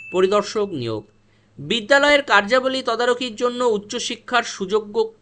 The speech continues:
পরিদর্শক থাকবেন। পরিদর্শকগণ বিদ্যালয়ের সমস্যা নিয়ে আলোচনা করবেন এবং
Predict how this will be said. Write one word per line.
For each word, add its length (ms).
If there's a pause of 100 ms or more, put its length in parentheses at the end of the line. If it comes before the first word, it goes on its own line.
(280)
পরিদর্শক 640
থাকবেন। 500 (480)
পরিদর্শকগণ 1000
বিদ্যালয়ের 680
সমস্যা 460
নিয়ে 160
আলোচনা 360
করবেন 380
এবং 300